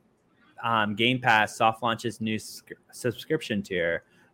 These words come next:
Microsoft today revealed that it's soft launching a new subscription tier of Xbox Game Pass. Just a couple months back, we first began hearing Microsoft was in the process of creating a family plan for Game Pass with an intent to release it at some point in twenty twenty-two.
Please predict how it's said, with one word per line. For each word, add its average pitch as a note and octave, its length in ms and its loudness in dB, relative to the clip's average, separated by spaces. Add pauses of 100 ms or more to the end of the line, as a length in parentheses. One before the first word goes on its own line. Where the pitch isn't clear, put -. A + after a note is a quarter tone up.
Microsoft C#3+ 520 2
today A#2+ 320 4
revealed G#2+ 480 2
that G2+ 140 2
it's G2+ 120 -6
soft A#2 280 2
launching A2+ 260 -2
a - 60 -2
new A2 200 0
subscription A2+ 560 -6
tier G2+ 420 -2
of G2 220 -2
Xbox - 460 -6
Game C3+ 160 -4
Pass. F2+ 340 2 (300)
Just B2+ 180 -4
a - 40 -2
couple D#3+ 240 0
months D#3 240 0
back, A2 440 4 (380)
we A2+ 140 0
first B2 500 0
began A#2 280 2
hearing A2 440 0
Microsoft G#2 580 0
was G#2+ 140 -4
in G#2+ 60 -6
the G2+ 80 -4
process D3 580 2
of G#2 140 -4
creating G#2+ 320 -2
a G2 80 -2 (120)
family B2+ 300 2
plan G2 420 -2
for - 160 -18
Game G2+ 260 -4
Pass - 640 -2 (320)
with A2+ 180 2
an A2 60 4
intent A2 320 -2
to A2+ 140 -4
release G#2+ 300 0
it G#2 80 4
at F2+ 100 0
some G2+ 200 -2
point G2 280 -2
in G2+ 140 -4
twenty G2 240 -6
twenty-two. G2 640 -2